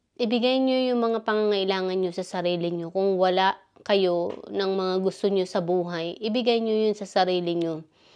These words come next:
Kung ano yung mga gusto nyong mangyari sa buhay nyo, kung ano yung gusto nyong maging sa buhay nyo, kung anong gusto nyong magkaroon sa buhay nyo,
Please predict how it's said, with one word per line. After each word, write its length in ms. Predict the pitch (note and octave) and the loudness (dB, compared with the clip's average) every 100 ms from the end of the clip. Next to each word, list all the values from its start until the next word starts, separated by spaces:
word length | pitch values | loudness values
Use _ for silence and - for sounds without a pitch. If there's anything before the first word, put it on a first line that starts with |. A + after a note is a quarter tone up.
| - _ | -20 _
Kung 160 | B3 B3+ | 0 0
ano 240 | B3+ C4 | 0 0
yung 400 | C#4 C4+ C4 B3 | 0 0 0 0
mga 240 | A#3 A#3 A3 | 2 2 0
gusto 240 | A3 - | -2 2
nyong 240 | A#3 A3+ | 2 4
mangyari 480 | A3 G#3+ G#3+ G3+ F#3+ | 4 2 2 2 0
sa 160 | G3 G3 | 0 -4
buhay 400 | F3+ F#3 F#3 F3+ | -2 -2 0 -2
nyo, 320 | F#3 G3 A3 | -2 -2 -2
kung 160 | A#3 G#3+ | -2 0
ano 80 | |
yung 160 | A3 G#3+ | 2 2
gusto 320 | G3 F#3+ G#3 | 0 -2 -4
nyong 240 | G3 F#3+ F#3 | -2 -2 -2
maging 480 | F3+ F3 F#3+ A3 | -2 0 0 0
sa 160 | G#3+ F#3+ | -2 -2
buhay 320 | F3 F3+ F3 | 0 -4 -2
nyo, 160 | F#3 G#3 | -2 -2
kung 160 | G#3+ | -2
anong 160 | G3 G#3+ | 0 0
gusto 240 | G3+ F#3+ | 0 -2
nyong 240 | G#3 G3+ F#3+ | -2 -2 0
magkaroon 560 | F3+ F3 F3 F3 G3+ | -2 0 0 0 -2
sa 160 | G#3+ G#3 | -2 -2
buhay 320 | F#3 G3 F#3+ | 0 0 -2
nyo, 240 | F#3 G3+ | -2 -2